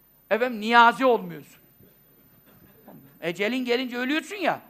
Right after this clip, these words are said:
Niyazi olmuyorsun. Şehit olarak ölüyorsun. Mevzu bu. İki, "Ve inşel el cennete atavi." Hele ki Ramazan'da, Allah Allah. Hani yarın kılamadınız, Ramazan'da kılsanız daha iyi.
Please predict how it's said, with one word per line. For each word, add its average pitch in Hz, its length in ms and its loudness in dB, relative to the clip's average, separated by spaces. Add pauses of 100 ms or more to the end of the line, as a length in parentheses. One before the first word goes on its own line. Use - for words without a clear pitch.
(300)
Niyazi 392 480 6
olmuyorsun. 226 520 0
Şehit 427 340 2
olarak 214 360 2
ölüyorsun. 160 420 -12
Mevzu 311 400 2
bu. - 260 0 (3500)
İki, 240 720 -2
"Ve 175 160 -2
inşel 269 320 -2
el 240 160 -2
cennete 254 440 -4
atavi." 226 540 -2
Hele 214 260 -4
ki 202 100 -10
Ramazan'da, 180 580 -10
Allah - 240 -16
Allah. - 60 -20 (480)
Hani 175 180 -6
yarın 185 340 2
kılamadınız, 202 640 -2
Ramazan'da 196 540 -4
kılsanız 196 360 -10
daha 311 180 -2
iyi. - 40 -12